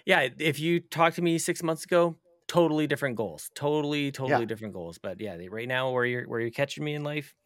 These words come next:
Speaker 1: gotta, gotta rest and recover and be ready for, uh, what's next.
Speaker 2: Nice.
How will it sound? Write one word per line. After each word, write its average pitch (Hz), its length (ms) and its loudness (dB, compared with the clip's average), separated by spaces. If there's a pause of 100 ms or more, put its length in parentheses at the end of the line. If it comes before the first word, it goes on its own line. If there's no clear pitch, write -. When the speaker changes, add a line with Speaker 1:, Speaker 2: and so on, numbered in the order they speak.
(680)
Speaker 1:
gotta, 120 400 2
gotta 123 160 2
rest 127 260 2
and 123 60 -4
recover 107 340 -2
and 101 100 -2
be 104 100 -2
ready 101 240 0
for, 95 460 -6 (120)
uh, 98 160 -10
what's 90 260 -10
next. - 380 -18 (1120)
Speaker 2:
Nice. - 300 -16